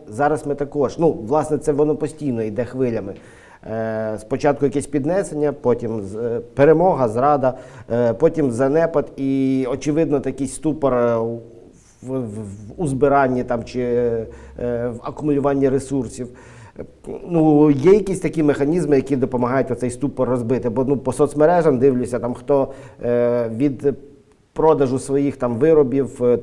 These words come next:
художніх творів, нюц, е, все, е, дуже різноманітний, лиш би, е, кілька гривень. Є які, е, ну, для перемоги. Є якісь рецепти, там, допустим, щоб, е,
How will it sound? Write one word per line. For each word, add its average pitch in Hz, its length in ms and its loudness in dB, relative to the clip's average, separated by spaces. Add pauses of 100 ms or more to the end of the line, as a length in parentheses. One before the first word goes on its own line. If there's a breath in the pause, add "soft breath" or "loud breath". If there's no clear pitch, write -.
художніх 139 480 2
творів, 143 440 4 (140)
нюц, 160 500 0
е, 127 100 -2
все, 170 360 -2 (220)
е, 151 200 -4 (120)
дуже 165 280 -4
різноманітний, 170 680 0 (140 loud breath)
лиш 160 180 2
би, 156 160 2
е, 120 1040 2 (280)
кілька 135 240 -4
гривень. 117 320 -2 (280 loud breath)
Є 170 180 6
які, 180 340 2
е, 147 160 2 (440 loud breath)
ну, 139 120 2
для 98 300 2
перемоги. 127 520 2 (480 loud breath)
Є 147 220 2
якісь 185 300 2
рецепти, 156 460 2
там, 123 180 0
допустим, 127 440 -6
щоб, 123 300 -6
е, 123 300 -2